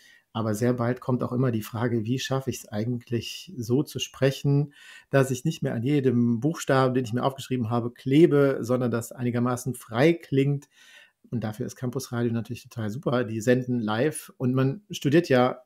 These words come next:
und kann nicht so viel Zeit investieren, um Manuskripte zu, äh, verfassen. Das heißt, ähm, der Regler geht hoch und dann, dann legt man los. Gerade bei der Herfahrt zu dieser Podcast-Aufnahme habe ich auch noch einen alten Campus-Radio-Kumpel,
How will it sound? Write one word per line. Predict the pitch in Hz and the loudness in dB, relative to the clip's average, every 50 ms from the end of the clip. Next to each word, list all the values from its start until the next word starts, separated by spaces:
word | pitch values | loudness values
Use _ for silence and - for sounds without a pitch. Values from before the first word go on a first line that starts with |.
| _ _ | _ _
und | - 131 123 120 | -6 -4 -4 -4
kann | - - 139 139 135 135 - 190 - | -2 0 0 0 0 -2 -4 -6 -10
nicht | - - 131 131 131 - - | -8 -6 -4 -4 -4 -4 -4
so | 139 135 | -6 -6
viel | 135 - 139 127 | -4 -4 -6 -6
Zeit | - - 127 123 123 | -4 -2 -2 0 0
investieren, | 127 123 117 113 117 - - - 131 117 117 120 | 0 -2 -4 -4 -6 -4 -4 -2 -2 -2 -2 -4
um | 117 120 117 110 110 - - - | -6 -6 -8 -8 -8 -10 -8 -6
Manuskripte | 123 120 120 117 113 - - - 208 208 - 208 - | -4 -2 -2 -2 -4 -4 -2 -2 -2 0 -2 -4 -4
zu, | - - 120 104 92 - - - 95 | -4 -8 -10 -10 -10 -12 -14 -14 -16
äh, | 92 - - - _ _ 110 - | -16 -16 -16 -20 _ _ -20 -16
verfassen. | - - 117 - - 120 123 - - 165 180 - - - - - - - - _ _ | -14 -12 -12 -10 -10 -10 -6 -4 -4 -4 -4 -4 -8 -16 -20 -20 -20 -20 -20 _ _
Das | - - | -8 -6
heißt, | 123 117 113 - - - - | -4 -4 -4 -6 -10 -10 -8
ähm, | 107 104 104 101 104 104 104 107 113 - _ _ _ _ | -6 -4 -2 -2 0 -2 -2 -4 -8 -16 _ _ _ _
der | - 113 107 | -6 -4 -4
Regler | 110 104 104 113 113 | -2 -2 -2 -4 -4
geht | 104 113 101 - | -4 -6 -8 -4
hoch | - 117 123 127 - | -4 -4 -4 -4 -6
und | - 117 110 | -10 -8 -6
dann, | 107 104 104 107 107 104 - _ | -6 -4 -4 -4 -6 -8 -14 _
dann | - 131 113 | -12 -10 -8
legt | 104 113 113 - - | -8 -8 -10 -10 -8
man | 113 107 101 | -4 -4 -2
los. | 104 120 135 135 - - - _ _ _ _ _ - - - | 0 0 -2 -2 -4 -10 -16 _ _ _ _ _ -20 -14 -8
Gerade | - - 170 226 233 233 226 190 | -4 0 2 2 4 2 2 4
bei | 175 190 190 | 4 4 6
der | 185 180 175 160 156 - - | 6 4 4 2 -2 -2 2
Herfahrt | 139 175 214 208 - 185 185 180 180 - - _ - - - - - - - - _ _ | 2 2 2 4 4 2 2 2 0 -6 -18 _ -20 -20 -20 -20 -20 -20 -20 -20 _ _
zu | - - - 165 | -10 -6 -4 -4
dieser | 139 143 131 135 131 | -2 -2 0 0 0
Podcast-Aufnahme | 131 - 151 - - 143 131 127 - - 131 127 - - 131 127 123 120 123 120 | -2 -2 -6 -4 -2 -2 -2 -2 -4 -6 -8 -8 -6 -2 0 2 2 2 2 2
habe | 120 117 117 | 0 -2 -4
ich | 117 - - - | -8 -8 -6 -6
auch | 131 | -4
noch | 135 117 104 | -4 -4 -4
einen | 110 | -6
alten | - 139 123 120 - 117 117 123 | -6 -6 -8 -8 -8 -8 -8 -8
Campus-Radio-Kumpel, | - - 127 - 120 - - - 117 113 104 113 107 104 - - 123 117 117 113 110 110 | -6 -6 -8 -8 -10 -12 -8 -6 -6 -4 -4 -4 -6 -8 -8 -8 -6 -4 -4 -4 -4 -6